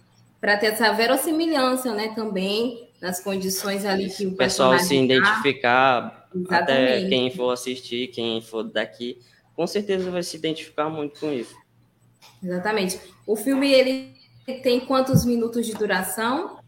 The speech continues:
Speaker 1: Jonathan?
Speaker 2: Ele tem aproximadamente, quantos? Dezoito minutos o filme.
Speaker 1: Dezoito minutos de filme. Eu tô com a página, gente, do, da plataforma disponibilizada pela ufma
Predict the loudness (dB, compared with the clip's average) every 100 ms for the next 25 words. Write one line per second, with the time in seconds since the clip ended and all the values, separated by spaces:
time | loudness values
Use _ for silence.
0 | _ -4 -2 -2 -4 -10 -14 _ -20 -20
1 | _ _ _ _ _ -6 -2 0 0 -2
2 | -6 -4 -4 -2 -2 -2 -4 -4 -8 -8
3 | -6 -6 -8 -12 -20 -14 -8 -8 -10 -18
4 | -20 _ _ -8 -6 -2 -2 -2 -4 -4
5 | -4 -8 -18 -20 -20 -18 -14 -10 -10 -10
6 | -12 -8 -4 0 2 2 0 0 0 -2
7 | -2 -2 -4 -4 -2 -2 -2 0 0 0
8 | -4 -10 -6 -2 0 0 4 4 4 -2
9 | -4 -6 -8 -8 -6 -6 -8 -14 -20 -20
10 | _ _ -2 0 0 -2 -4 -4 -6 -6
11 | -6 -4 -4 -2 -4 -2 -2 0 0 0
12 | -2 -4 -10 -10